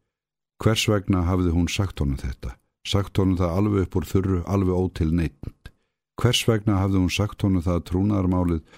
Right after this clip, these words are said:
sem föður hennar var sjálfsagt sárast um? Hvað varðaði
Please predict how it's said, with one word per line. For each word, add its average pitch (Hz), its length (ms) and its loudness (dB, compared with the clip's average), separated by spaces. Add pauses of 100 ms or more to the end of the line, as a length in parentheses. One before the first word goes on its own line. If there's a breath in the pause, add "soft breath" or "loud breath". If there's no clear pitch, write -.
(320 loud breath)
sem 92 180 2
föður 98 400 2
hennar 87 240 2
var 80 160 0
sjálfsagt 90 560 -2
sárast 92 560 0
um? 73 220 -2 (680)
Hvað 117 260 4
varðaði 107 400 2